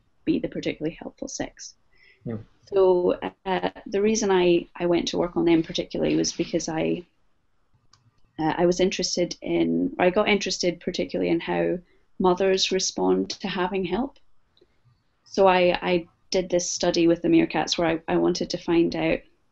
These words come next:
Speaker 1: what the benefits actually are of allonursing for mothers and offspring, and I constructed this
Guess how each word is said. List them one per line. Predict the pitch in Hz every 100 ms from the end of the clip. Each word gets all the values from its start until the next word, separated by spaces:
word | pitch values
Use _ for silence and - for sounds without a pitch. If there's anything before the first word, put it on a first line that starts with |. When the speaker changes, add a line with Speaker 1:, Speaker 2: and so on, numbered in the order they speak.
| _
Speaker 1:
what | 175 180 -
the |
benefits | 202 165 170 175 170 -
actually | - - 170
are | 165 165 165
of | 170 170
allonursing | 160 165 170 170 190 180
for | -
mothers | 170 175 165 170 -
and | 180
offspring, | 190 - - 220 226
and | 180
I | 156 160 - - - _ _
constructed | - - - - 165 156
this | 160